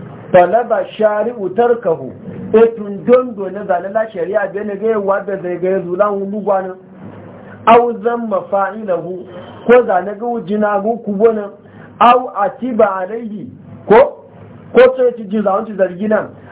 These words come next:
Au la'anahu, ko sai ta la'ana gudu nan. Au makatahu, ko sai ta la'ana ci boni nan. Au makata fa'ilahu, ko?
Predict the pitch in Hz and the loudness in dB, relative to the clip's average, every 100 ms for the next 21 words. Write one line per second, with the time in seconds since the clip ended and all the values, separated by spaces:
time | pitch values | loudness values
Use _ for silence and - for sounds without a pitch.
0 | - 233 262 262 220 185 247 247 202 196 | 4 6 6 2 -4 -4 -8 -8 -8 -8
1 | 226 226 - - 233 247 262 247 233 233 | -10 -10 -14 4 4 6 2 2 0 0
2 | 240 202 208 226 226 220 220 156 - - | -2 -6 -10 -6 -4 0 0 -2 -10 -6
3 | - 247 269 233 202 262 262 208 196 233 | 4 6 6 0 -2 -2 -2 -2 -2 -6
4 | 220 - - 233 254 254 247 226 226 180 | -8 -8 2 4 4 2 2 0 -2 -2
5 | 220 240 233 214 - - - 233 269 233 | -2 -2 -4 -6 -8 -16 4 6 6 4
6 | 196 269 262 202 233 226 262 233 196 220 | -4 -6 -2 -2 0 -2 -4 -6 -4 -6
7 | - 220 254 - | -2 4 4 2